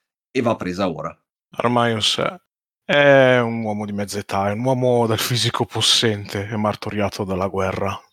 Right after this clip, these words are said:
Speaker 2: Eh, lui fa cadere rumorosamente con un tonfo il suo martello, la testa dentro del mar-, del, del martello dentro la sabbia, impugnando comunque il manico con una mano e con l'altra,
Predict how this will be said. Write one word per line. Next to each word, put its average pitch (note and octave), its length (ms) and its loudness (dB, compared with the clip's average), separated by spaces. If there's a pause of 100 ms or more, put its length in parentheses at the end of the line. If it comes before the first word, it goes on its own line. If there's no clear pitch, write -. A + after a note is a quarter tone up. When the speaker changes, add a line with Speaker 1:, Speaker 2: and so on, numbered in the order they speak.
Speaker 2:
Eh, A2+ 400 -6
lui A#2+ 580 2 (640)
fa C#3+ 260 -2
cadere A#2 720 2 (460)
rumorosamente A2 920 0
con A2 160 -4
un G#2 180 -4
tonfo F#2+ 600 -4 (920)
il C#3 140 4
suo B2+ 300 4
martello, A#2 840 2
la A2+ 100 -2
testa A2 440 0
dentro G#2+ 600 -2
del G#2+ 100 -2
mar-, G#2+ 220 -2
del, G#2+ 220 0
del G#2 240 -4
martello G#2+ 360 -2
dentro G2+ 260 -4
la G2+ 120 0
sabbia, G#2+ 540 -2 (460)
impugnando B2 540 0
comunque A2 460 -2
il A2+ 60 0
manico A2 380 -2
con B2+ 220 -2
una C3 120 2
mano C3+ 460 2
e D3 100 0
con D3+ 260 4
l'altra, C#3 640 4